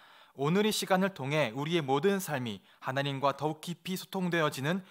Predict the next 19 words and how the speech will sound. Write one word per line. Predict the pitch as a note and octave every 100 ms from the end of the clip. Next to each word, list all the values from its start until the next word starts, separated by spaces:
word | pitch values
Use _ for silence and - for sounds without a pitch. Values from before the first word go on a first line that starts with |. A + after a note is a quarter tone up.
| - _
영적 | B2+ C#3+ C#3+ - G#3
서밋의 | - G3 F3+ F3 D3+ C3 G#2
시간이 | - D3+ D3+ C#3+
되게 | - C3 D#3
하시고, | D3+ B2 B2 G#2+ G2 - - - _
오직 | D3 D#3 F3+ B2 A2+
예수 | D#3 D#3+ G#3
그리스도의 | - G3+ G#3+ - F#3+ F#3+
복음으로 | D3 D3 C3 C#3 D3+ - - -
결론 | C#3 C3+ D3
내려지는 | D3+ D#3 C3+ E3 C#3+ - _
축복된 | - F#3+ A3+ - G#3+
하루가 | F#3 E3 D#3+ D3
될 | C3+
수 | - C#3+
있도록 | - B2 E3+ F#3+ - -
은혜 | C#3+ D3
허락하여 | D3 C#3 - C3 D3+
주옵소서. | D3 C3+ - A2+ - F#2